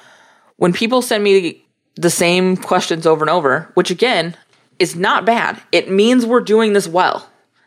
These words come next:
It's called <laughs> branding. Like it, it means people understand what problems to come to me with. That's a good thing.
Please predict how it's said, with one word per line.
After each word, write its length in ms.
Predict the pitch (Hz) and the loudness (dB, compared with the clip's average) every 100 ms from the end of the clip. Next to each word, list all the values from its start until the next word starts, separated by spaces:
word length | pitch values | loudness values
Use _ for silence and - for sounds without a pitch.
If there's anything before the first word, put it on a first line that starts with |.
| _ _ - | _ _ -4
It's 160 | 170 | -4
called 440 | - 214 247 240 190 | -2 0 0 0 -4
<laughs> 60 | 226 | -2
branding. 400 | 294 202 147 135 | 0 0 -2 -2
Like 180 | 156 | 0
it, 200 | 165 170 | 0 0
it 80 | 175 | -2
means 360 | 175 240 294 302 _ _ _ | 0 0 0 -6 _ _ _
people 300 | - 233 269 | -4 -2 0
understand 680 | 226 226 214 - 190 160 151 | 0 0 0 -2 -2 -2 0
what 220 | 156 - | -2 -2
problems 600 | - 214 208 180 156 151 | -2 2 2 0 -6 -6
to 140 | - 185 | -4 -4
come 440 | - 180 175 180 | -2 0 0 0
to 120 | 175 180 | 0 -2
me 240 | 165 165 | 0 0
with. 560 | 143 131 - - - _ _ _ | 2 0 -2 -12 -20 _ _ _
That's 220 | 220 220 | -4 -2
a 40 | |
good 480 | 233 147 202 240 180 | -2 0 2 2 0
thing. 320 | - 196 151 | -2 -2 -2